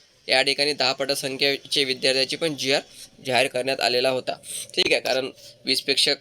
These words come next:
कमी पटसंख्यावाली शाळा पण होत्या आणि दहा पेक्षा कमी पटसंख्या पण शाळा या ठिकाणी होत्या. त्या, त्यामुळे ज्या शाळेमध्ये दहा पेक्षा कमी पटसंख्या आहे त्या शाळेमध्ये एक शिक्षकाची नियुक्ती पण करण्यासाठी एक जीआर प्रसिद्ध करण्यात आलेला होता.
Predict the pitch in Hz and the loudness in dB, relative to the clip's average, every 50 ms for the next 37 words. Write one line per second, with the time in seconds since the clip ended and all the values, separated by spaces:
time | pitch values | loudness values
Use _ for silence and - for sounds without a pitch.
0 | - - 123 131 135 139 139 135 - - 127 127 - - 139 123 - 143 135 131 | -2 -4 -2 -2 -2 -4 -4 -6 -6 -4 -2 -2 -2 -2 -2 -4 0 0 2 2
1 | 131 135 135 - 120 120 123 123 135 139 139 127 - - 151 151 139 131 147 220 | 2 2 0 0 0 0 0 0 0 -2 -2 -2 0 0 0 0 2 0 -2 -4
2 | - _ - _ _ _ - 127 127 131 131 135 135 147 139 - - 127 135 127 | -8 _ -20 _ _ _ 0 0 0 0 0 -2 -6 -6 -6 -4 -2 -2 -2 0
3 | 131 131 127 - 127 127 131 135 135 147 143 - 139 131 135 131 127 135 135 131 | -2 -4 -2 -4 -6 -2 -2 -2 -2 0 0 0 0 2 2 2 2 2 2 0
4 | 131 - - 131 147 302 - _ - - - - _ - 143 139 - - 113 - | 0 -2 -2 -4 -4 -4 -8 _ -20 -20 -20 -20 _ -2 0 0 2 0 -2 0
5 | - 113 - 139 143 147 151 143 127 117 113 135 139 147 147 151 - - 147 123 | -2 0 2 4 2 4 2 -2 -4 -2 0 0 2 2 2 0 -2 -2 0 0
6 | 135 143 143 143 139 131 117 101 _ _ _ _ - - 120 120 131 - 139 123 | 0 0 0 0 0 0 -2 -4 _ _ _ _ -2 0 2 2 2 0 -2 -4
7 | 147 139 - 135 131 143 143 _ - 143 139 127 - - 139 135 135 - - - | -4 -2 -2 -2 -2 -4 -6 _ -4 -4 -2 -2 0 -2 -2 -2 0 0 2 2
8 | 151 139 - - - - - - - - - 139 139 - 135 135 135 139 143 139 | 2 0 0 -4 -6 -14 -20 -18 -6 -2 0 0 2 2 2 2 2 2 0 0
9 | 135 - - - 143 - - - 139 139 139 135 127 127 131 127 123 - 151 147 | 0 -2 -2 -2 -4 -2 -2 0 0 0 0 0 -2 -2 -4 -4 -4 -6 -8 -2
10 | - 208 311 302 _ _ _ _ _ _ _ _ _ _ _ _ - 135 131 139 | 0 -2 -2 -2 _ _ _ _ _ _ _ _ _ _ _ _ -4 -4 0 0
11 | 143 147 156 135 143 143 143 135 127 127 131 135 156 - 147 131 - 139 123 151 | 0 0 2 2 2 0 0 -2 -8 -4 -2 -2 -2 -2 -4 -6 -6 -4 -4 -4
12 | 151 - 131 - 127 135 - - - 120 120 123 135 135 139 135 127 - - | -4 -2 -4 -2 -2 -2 -2 0 0 0 0 0 -2 0 0 -2 -4 -4 -8